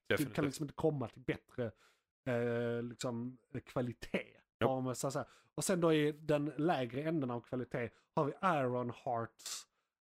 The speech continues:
Speaker 1: eh, dräkt i
Speaker 2: Ja,
Speaker 1: Black
Speaker 2: ja, ja.
Speaker 1: Panther två som är
Speaker 2: Ja.
Speaker 1: helt bedrövlig, för den ser ut att vara liksom
Speaker 2: It's crap.
Speaker 1: från ett datorspel.
Speaker 2: Ja, ja, it's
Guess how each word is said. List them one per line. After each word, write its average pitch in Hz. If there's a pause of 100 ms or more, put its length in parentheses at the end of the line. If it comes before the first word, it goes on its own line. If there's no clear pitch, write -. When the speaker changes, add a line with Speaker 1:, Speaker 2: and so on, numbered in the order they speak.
(160)
Speaker 1:
eh, 127
dräkt 131
i 110
Speaker 2:
Ja, 107
Speaker 1:
Black 104
Speaker 2:
ja, 98
ja. 90
Speaker 1:
Panther 85
två 123
som 147
är 127
Speaker 2:
Ja. 87
Speaker 1:
helt -
bedrövlig, 117
för 123
den 123
ser 139
ut 135
att 131
vara 123
liksom 117
Speaker 2:
It's -
crap. 120
Speaker 1:
från 156
ett 147
datorspel. 143
Speaker 2:
Ja, 113
ja, 95
it's 98